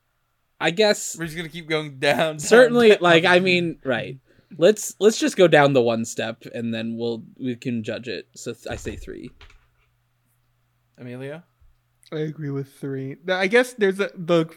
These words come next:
Speaker 3: strategy question would be, like, if we go two now,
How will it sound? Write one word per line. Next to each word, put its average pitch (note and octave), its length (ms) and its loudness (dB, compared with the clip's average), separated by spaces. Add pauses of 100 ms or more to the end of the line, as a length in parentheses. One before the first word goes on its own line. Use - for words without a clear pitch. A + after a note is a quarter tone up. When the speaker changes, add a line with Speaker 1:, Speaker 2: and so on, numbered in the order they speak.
(100)
Speaker 3:
strategy F3+ 640 -2
question D3+ 360 -12
would C#3+ 120 -14
be, D3 100 -10
like, C#3 300 -12 (800)
if D#3+ 180 -6
we E3+ 80 -10
go D#3 240 -4
two F3+ 500 -8
now, C#3 760 -10